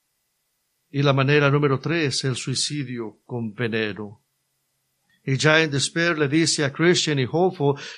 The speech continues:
"¿No sería inteligente buscar la salida rápida de su sufrimiento? Porque, ¿por qué deberías elegir vivir viviendo que la vida no te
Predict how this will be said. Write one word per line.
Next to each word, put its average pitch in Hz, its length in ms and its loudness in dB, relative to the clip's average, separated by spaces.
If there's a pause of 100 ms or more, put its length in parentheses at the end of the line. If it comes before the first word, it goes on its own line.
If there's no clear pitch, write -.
(140)
"¿No 175 180 4
sería 180 360 6
inteligente 175 720 2
buscar 151 600 2
la 165 120 0
salida 147 440 2
rápida 147 720 2
de 127 180 0
su 123 200 -4
sufrimiento? 135 1040 -2 (1400)
Porque, 156 640 2 (280)
¿por 156 220 0
qué 240 140 2
deberías 196 460 4
elegir 185 400 0
vivir 165 380 0
viviendo 165 520 0
que 175 100 -2
la 151 140 2
vida 160 320 0
no 180 240 2
te 165 240 -2